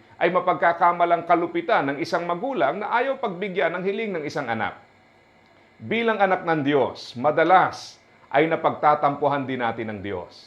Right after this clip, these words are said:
Nagtatampo tayo hindi dahil hindi tayo mahal ng Diyos, kundi dahil mapilit tayo sa ating gusto.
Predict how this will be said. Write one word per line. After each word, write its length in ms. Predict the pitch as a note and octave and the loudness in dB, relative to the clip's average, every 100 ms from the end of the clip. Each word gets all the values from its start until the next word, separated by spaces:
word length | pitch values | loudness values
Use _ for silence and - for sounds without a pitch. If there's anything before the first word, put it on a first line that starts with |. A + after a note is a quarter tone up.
| - | -14
Nagtatampo 640 | G#3+ A#3+ B3 C4+ A#3 B3 | -6 -4 -2 -4 -4 -2
tayo 400 | A3 G3+ A3 F3+ | 2 2 2 0
hindi 240 | E3 F3 | -2 -2
dahil 320 | E3+ E3+ F3 E3 | 0 2 0 -4
hindi 160 | E3+ | -2
tayo 240 | E3 D#3 D#3+ | 0 2 2
mahal 240 | D3+ D3 | 0 0
ng 140 | C3 A2 | -2 -2
Diyos, 480 | B2+ C3+ - - - _ _ - | 0 -2 -4 -14 -20 _ _ -2
kundi 320 | F#3 F3+ E3 | 0 2 4
dahil 400 | E3+ E3+ E3+ D3+ | 4 4 -2 2
mapilit 720 | B2+ - G#3+ A#3 A#3+ A#3 - | 2 2 -4 -4 -4 -6 0
tayo 320 | G3 G3 G3 G3 | 2 2 2 0
sa 240 | G3 F3 | 0 0
ating 240 | G3 G#3 G3+ | 0 -2 -4
gusto. 560 | G#3 - C4+ C4 F2 | -4 -4 0 0 0